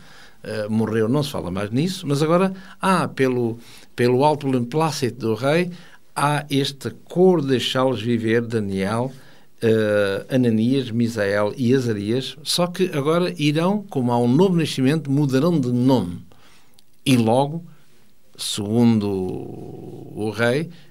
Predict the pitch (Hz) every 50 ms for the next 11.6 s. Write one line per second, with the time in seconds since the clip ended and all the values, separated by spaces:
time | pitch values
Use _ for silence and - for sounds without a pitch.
0 | - - 107 104 107 104 107 101 104 107 117 117 117 120 110 107 98 92 92 98
1 | 113 117 - - - - - 92 101 92 - - 95 92 85 78 73 - - -
2 | - - - - - - - - - - - - 117 127 127 127 170 147 - -
3 | 180 190 190 185 180 180 170 156 143 123 123 - 131 135 143 156 156 135 117 107
4 | - - - 123 117 120 120 120 143 160 160 147 139 131 123 110 113 107 98 92
5 | 95 - - 117 110 101 101 98 104 123 143 151 147 131 113 95 90 95 - -
6 | 107 107 104 95 98 98 107 101 95 90 87 87 - - - - - - - 147
7 | 147 135 117 - - - - 131 131 131 113 - - 107 101 92 98 92 87 90
8 | 90 87 - 104 104 95 - - 139 156 175 190 185 190 - - - - - -
9 | - - - 135 147 147 147 - 151 147 139 127 120 143 156 151 127 135 143 151
10 | 160 156 196 - - - 127 123 123 120 123 131 139 147 156 165 170 160 147 143
11 | - - - - - 139 139 143 151 160 165